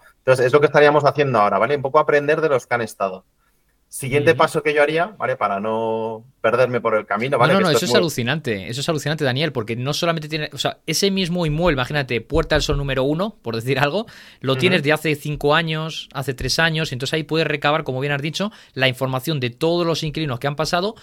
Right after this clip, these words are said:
Speaker 2: a qué precios, qué tiempo han permanecido, y luego también el tiempo de, entre que se ha anunciado y se ha alquilado, ¿verdad?
Speaker 1: Claro, correcto. Y,
Speaker 2: Vale.
Speaker 1: y sabes... a qué precio han desaparecido de Idealista. O sea, es importante una crítica común. Eh, oye, es que en Idealista solamente hay precios de oferta.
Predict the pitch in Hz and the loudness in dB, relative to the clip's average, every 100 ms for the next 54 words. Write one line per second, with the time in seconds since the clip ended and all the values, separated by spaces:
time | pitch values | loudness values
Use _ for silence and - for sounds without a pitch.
0 | - - - 135 160 165 - 185 - 208 | -20 -12 -6 -2 2 2 2 0 0 0
1 | 226 - 147 156 139 135 139 151 156 156 | 0 0 0 0 0 -2 -2 -2 -2 -2
2 | 196 202 - 135 143 151 160 135 127 147 | -2 -2 0 0 0 0 0 -2 -2 -4
3 | 143 165 135 127 120 120 113 120 113 _ | -2 -2 -2 -2 -4 -4 -2 -2 -2 _
4 | - 135 143 151 - 175 190 320 - 135 | -6 -4 -2 -4 -2 -2 -2 -6 -6 0
5 | 151 135 113 98 80 101 151 - _ - | 0 0 -2 -8 -6 -6 -8 -10 _ -20
6 | _ - 127 117 143 117 117 175 185 107 | _ -2 0 2 0 -2 0 -4 -2 -2
7 | 101 - 127 - 147 151 175 185 - _ | -2 -2 -4 4 4 6 4 2 -6 _
8 | _ _ - 120 127 143 151 165 156 143 | _ _ -2 0 2 2 4 4 2 2
9 | 143 135 123 151 135 110 110 175 - 110 | 2 2 2 0 2 2 0 0 -4 -4
10 | 127 120 107 123 165 160 160 165 160 160 | 0 0 0 -2 0 2 2 2 2 0
11 | 160 _ - - 143 151 156 160 151 139 | 0 _ -16 0 2 2 2 0 2 4
12 | 139 135 147 143 123 113 113 113 113 117 | 4 4 2 2 -4 -2 0 0 -2 -2
13 | 107 113 120 139 190 180 170 175 175 170 | -2 -2 -4 -4 -4 -2 -2 0 -2 -2
14 | 165 160 160 165 160 156 135 156 156 - | -4 -4 -4 -2 -2 0 2 2 2 0
15 | 98 | -2